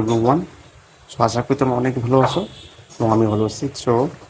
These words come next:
আজকের ভিডিওটি তোমার জন্য খুবই গুরুত্বপূর্ণ। তোমরা, বিশেষ করে তোমরা যারা এসএসসি এবং এইচএসসি পরীক্ষার্থী আছো, তোমার জন্য টপিকটি খুবই ভি-, গুরুত্বপূর্ণ। So,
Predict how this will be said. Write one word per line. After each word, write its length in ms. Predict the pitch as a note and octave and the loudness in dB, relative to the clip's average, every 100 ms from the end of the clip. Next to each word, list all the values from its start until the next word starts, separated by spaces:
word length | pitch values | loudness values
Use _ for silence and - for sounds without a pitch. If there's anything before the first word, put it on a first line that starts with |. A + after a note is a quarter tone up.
| - - - | -20 -20 -6
আজকের 300 | B2+ - D3+ | -6 2 2
ভিডিওটি 260 | A#2+ A#2 | 2 0
তোমার 180 | A#2+ A#2 | 0 -2
জন্য 160 | C3 B2+ | -2 -2
খুবই 440 | B2+ - C#3+ E3 | -4 -2 4 6
গুরুত্বপূর্ণ। 680 | D#3+ B2+ - - - B2 D#3 A#3 - - - - | 6 2 0 -6 -2 0 0 -2 -12 -20 -20 0
তোমরা, 360 | D#3 D#3+ D#3 | 4 6 4
বিশেষ 260 | B2+ D3+ E3 | 4 -2 -6
করে 280 | - B2+ D3+ - | 0 0 0 -2
তোমরা 220 | - E3+ E3 | -2 0 2
যারা 280 | B2+ B2 B2 - - | 2 0 -2 -10 -10
এসএসসি 520 | C#3 D3 E3 - A3+ A#3+ - | -2 -2 -2 -4 -4 -4 -2
এবং 220 | B2+ A#2+ | -2 0
এইচএসসি 380 | B2+ C3+ - C#3 C#3 | -2 -4 -4 -4 -2
পরীক্ষার্থী 340 | A#2+ C3 C3+ | -2 -2 0
আছো, 180 | B2 F3+ G#3+ - - - - - | -2 -4 -8 -14 -20 -20 -20 -4
তোমার 180 | A#2+ A2+ | -2 -2
জন্য 140 | A#2+ A#2+ - - - - - | -4 -6 -6 -20 -20 -20 -6
টপিকটি 300 | - C#3+ D3 - | 0 0 -2 -8
খুবই 340 | - G3+ G#3+ | -4 2 4
ভি-, 220 | E3 B2 - | 4 2 -2
গুরুত্বপূর্ণ। 460 | D#3+ - - - A2 A2 - | -4 -2 -6 -6 -6 -6 -8
So, 80 | - | 2